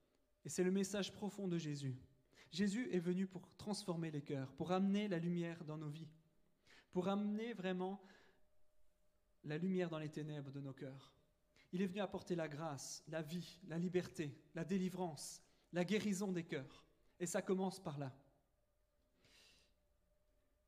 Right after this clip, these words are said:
Les siens l'ont pas reconnu. Il viendra un temps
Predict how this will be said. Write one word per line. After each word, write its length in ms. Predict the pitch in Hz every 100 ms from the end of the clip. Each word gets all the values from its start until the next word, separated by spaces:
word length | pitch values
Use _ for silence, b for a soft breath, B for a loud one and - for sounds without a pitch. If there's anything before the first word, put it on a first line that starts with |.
| _ _ _ _ _
Les 120 | 180 208
siens 260 | 208 240
l'ont 120 | 226
pas 120 | 214 202
reconnu. 640 | 185 175 170 151 - - - _ _ _ - - - - B B B B B _ _ _ _ _ _ _ _ _ _ _ _ _ _ _ _ _
Il 80 | 190
viendra 300 | 190 269 277
un 160 | 302 214
temps 420 | - 233 190 -